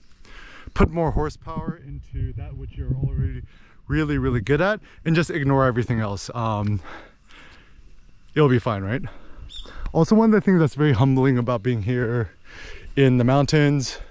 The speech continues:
surrounded by these quadrillion trees and rocks, ultimately what you do, it, <laughs> this is upside, right? It kind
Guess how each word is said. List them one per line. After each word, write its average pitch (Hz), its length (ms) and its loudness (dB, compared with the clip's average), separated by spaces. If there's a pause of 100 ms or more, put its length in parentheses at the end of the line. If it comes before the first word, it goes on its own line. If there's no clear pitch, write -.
(600)
surrounded 151 340 4
by 147 140 4
these 135 160 -2
quadrillion 139 560 4
trees 143 240 0
and 127 160 4
rocks, 160 400 0 (760)
ultimately 285 720 2
what - 240 2
you 175 60 0
do, 180 380 4 (880)
it, - 140 -6
<laughs> 120 380 2
this 151 120 4
is 151 60 2
upside, 120 340 0
right? 120 160 -6 (460)
It - 200 -2
kind 440 260 2